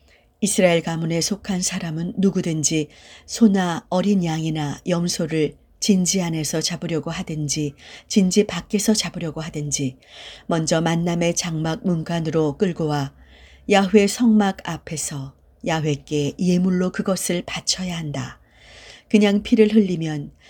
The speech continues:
그 피 흘린 것에 대한 벌을 면할 수 없다. 그 사람은 결회에서 추방시켜야 한다. 그러므로 이스라엘 백성은 들에서 죽이려던 짐승들을 만남의 장막 문간에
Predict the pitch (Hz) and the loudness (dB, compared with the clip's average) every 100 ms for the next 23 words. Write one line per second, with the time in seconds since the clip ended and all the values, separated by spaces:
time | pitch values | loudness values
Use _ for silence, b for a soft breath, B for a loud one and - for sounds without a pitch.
0 | b - 196 - 196 - 226 208 190 165 | b -4 -4 0 0 6 6 6 2 -2
1 | 170 160 151 147 143 170 165 170 165 175 | -2 -2 -4 -6 -8 -6 -4 -4 -4 -2
2 | 170 170 165 - 151 - 139 139 - _ | -2 -2 -4 -4 -6 -8 -10 -10 -12 _
3 | _ b b b - 196 185 151 151 151 | _ b b b -4 -2 0 0 0 -4
4 | - b b - 185 180 170 - 151 - | -6 b b 0 2 2 0 0 -2 -2
5 | 220 214 202 - - 160 151 147 135 131 | -4 -2 -2 -4 -6 -8 -6 -6 -8 -8
6 | - _ _ _ _ _ _ _ _ - | -12 _ _ _ _ _ _ _ _ -4
7 | 139 147 156 156 - B B B 220 - | -4 -2 -2 -2 -4 B B B 2 2
8 | 208 202 185 - - 151 156 139 - _ | 0 0 -2 -4 -6 -4 -4 -4 -6 _
9 | _ - 202 175 165 170 - 180 175 170 | _ 0 2 2 2 0 0 -2 -2 -2
10 | 151 165 165 - 185 180 196 180 160 147 | -2 -4 -2 0 0 2 0 0 -2 0
11 | 139 135 B B - 170 170 180 180 180 | 0 -2 B B -4 -2 0 0 0 0
12 | 185 165 165 160 185 165 160 160 156 | -2 -2 -2 -2 -2 -4 -4 -4 -2